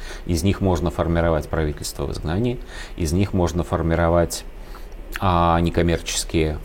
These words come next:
в кавычках, общественные организации, наподобие той, той же экстремистской организации имени товарища Навального. Эти организации так важны, что за власть в этих организациях имеет смысл бороться. И мы видим, как это происходит в реальности,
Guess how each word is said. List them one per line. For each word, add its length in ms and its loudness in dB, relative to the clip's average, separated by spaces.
в 60 -12
кавычках, 520 0
общественные 580 -2
организации, 840 -2
наподобие 720 2
той, 300 2
той 240 2
же 140 0
экстремистской 580 -2
организации 720 0
имени 240 0
товарища 500 0
Навального. 600 -2
Эти 220 2
организации 680 4
так 240 0
важны, 320 2
что 240 2
за 160 4
власть 400 4
в 60 2
этих 260 0
организациях 760 0
имеет 280 2
смысл 380 0
бороться. 640 0
И 80 0
мы 160 4
видим, 380 4
как 200 0
это 160 0
происходит 560 4
в 60 0
реальности, 720 0